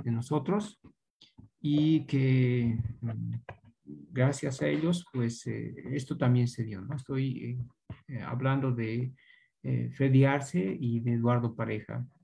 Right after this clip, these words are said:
Entonces, dedicar esta, una vez más esta, esta exposición a ellos, quienes ya no están con nosotros, partieron hace varios años atrás, eh,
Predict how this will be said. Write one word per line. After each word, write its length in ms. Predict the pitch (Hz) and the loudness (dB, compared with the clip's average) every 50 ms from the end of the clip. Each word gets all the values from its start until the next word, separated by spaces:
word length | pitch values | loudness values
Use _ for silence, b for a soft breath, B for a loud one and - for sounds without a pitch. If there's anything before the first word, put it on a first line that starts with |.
| _ _ b b b b b _ - - | _ _ b b b b b _ -12 -10
Entonces, 480 | - 113 117 - 135 127 - 127 123 | -8 -8 -8 -6 -8 -4 -2 0 2
dedicar 420 | 123 127 127 127 - 135 135 135 139 | 2 4 2 2 2 2 2 2 2
esta, 380 | 131 131 - 120 120 117 123 - | 0 0 0 0 0 0 0 0
una 200 | 123 120 120 117 | 0 2 2 2
vez 140 | 117 113 | 0 0
más 240 | 135 147 147 139 - | 0 0 -2 -2 -2
esta, 480 | 135 131 - 117 110 120 120 113 107 - _ | -4 -6 -4 -6 -4 -4 -4 -6 -8 -10 _
esta 280 | - 127 131 127 123 - - _ _ - | -14 -12 -8 -8 -10 -10 -12 _ _ -12
exposición 600 | 127 - - - 127 127 135 - - 139 131 123 | -12 -8 -6 -6 -4 -4 -4 -2 0 2 4 4
a 140 | 120 131 | 6 6
ellos, 340 | 139 143 151 160 160 160 - | 4 4 4 2 0 0 -2
quienes 580 | - 131 120 117 113 110 110 - - - - _ _ _ _ _ _ _ _ _ - - - - 143 139 135 139 156 - - - _ - | -2 -2 0 0 -2 -4 -6 -10 -14 -18 -20 _ _ _ _ _ _ _ _ _ -20 -12 -10 -10 -8 -8 -8 -10 -10 -12 -14 -18 _ -6
ya 180 | 147 123 117 123 | -2 2 4 4
no 80 | 135 | 4
están 260 | 131 131 - 135 135 135 | 4 2 2 0 -2 -2
con 140 | 135 143 139 | -2 -2 -2
nosotros, 640 | 135 131 - 160 160 156 - 160 170 180 175 175 - | -2 -2 0 -2 -2 -2 0 0 2 2 2 0 -4
partieron 520 | - 117 - - 131 120 123 123 123 120 | -8 -12 -10 -8 -6 -6 -4 -4 -4 -4
hace 440 | 117 - - 120 117 117 123 123 120 117 123 131 135 127 127 _ _ - | -6 -6 -6 -6 -4 -4 -4 -6 -6 -6 -8 -8 -8 -10 -12 _ _ -10
varios 340 | - 101 117 120 113 110 - | -8 -6 -6 -6 -8 -8 -6
años 220 | 113 117 117 117 | -6 -4 -4 -4
atrás, 600 | 120 117 - 127 123 127 135 131 - - - - - B B B B B B B B B B - | -4 -4 -2 -2 0 0 0 -2 -4 -8 -14 -20 -20 B B B B B B B B B B -10
eh, 380 | - 131 120 113 117 123 127 | -8 -6 -6 -6 -6 -8 -10